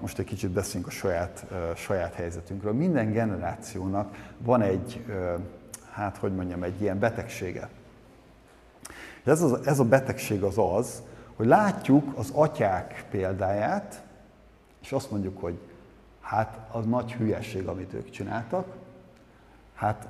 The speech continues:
mi sokkal okosabbak vagyunk, és majd mi sokkal jobban meg fogjuk ezt csinálni.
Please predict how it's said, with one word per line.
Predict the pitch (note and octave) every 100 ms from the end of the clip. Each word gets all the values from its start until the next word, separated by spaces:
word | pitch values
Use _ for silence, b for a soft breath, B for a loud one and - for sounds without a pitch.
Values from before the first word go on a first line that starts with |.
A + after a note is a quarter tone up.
| -
mi | A#2 C#3+
sokkal | C#3 F3 - B2
okosabbak | A#2 - - F2+ E2 D2+
vagyunk, | F2 F#2 A2 F#3+ G3 - - - B B -
és | -
majd | G#2+ A2
mi | A#2 A#2
sokkal | A#2+ B2 G2+
jobban | F#2+ F2+ F2
meg | E2
fogjuk | - F2+ E2+
ezt | - -
csinálni. | F#2 C#2 C#2 -